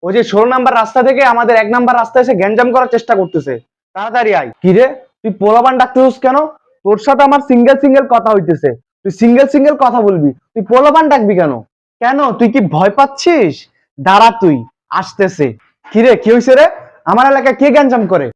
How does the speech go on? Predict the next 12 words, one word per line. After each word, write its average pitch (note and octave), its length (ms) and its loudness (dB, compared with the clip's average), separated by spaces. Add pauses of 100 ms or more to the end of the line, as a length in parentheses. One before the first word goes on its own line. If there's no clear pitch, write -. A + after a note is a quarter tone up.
দেখ F3+ 220 -2 (120)
ভাই, G#3 160 2 (360)
তোরা A3+ 180 -2
দুইজন, G#3 480 2 (220)
আমি F#3+ 220 -4
একজন, C#3 340 -4 (340)
তো G#3+ 60 -10
তোদের G#3 240 0
সাথে C4 200 -2
আমি B3 140 0
পারবো F3+ 380 0
না। A#2+ 140 -6